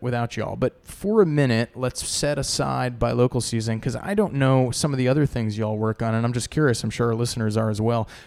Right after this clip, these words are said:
particularly those who may be running nonprofits and maybe thinking, like,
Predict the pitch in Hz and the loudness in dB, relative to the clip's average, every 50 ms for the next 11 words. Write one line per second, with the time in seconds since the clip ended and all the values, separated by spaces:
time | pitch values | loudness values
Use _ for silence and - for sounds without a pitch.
0 | - - 165 - - 214 - 214 196 190 170 151 143 127 127 127 131 135 127 - | -6 -4 -2 -2 0 -2 0 0 0 0 2 2 2 4 6 6 6 6 6 4
1 | - 131 123 123 123 123 120 123 120 117 117 120 117 123 120 120 120 117 120 117 | 2 0 2 2 2 2 4 4 4 4 4 4 2 2 2 2 2 2 2 0
2 | - - 120 120 - - 131 135 135 127 - - 120 117 117 113 117 120 - - | -2 -4 -4 -4 -6 -6 -4 -4 -4 -4 -4 -4 -2 0 0 0 0 -2 -4 -6
3 | 123 107 135 131 131 127 123 120 | -6 -6 -6 -4 -2 -2 -4 -4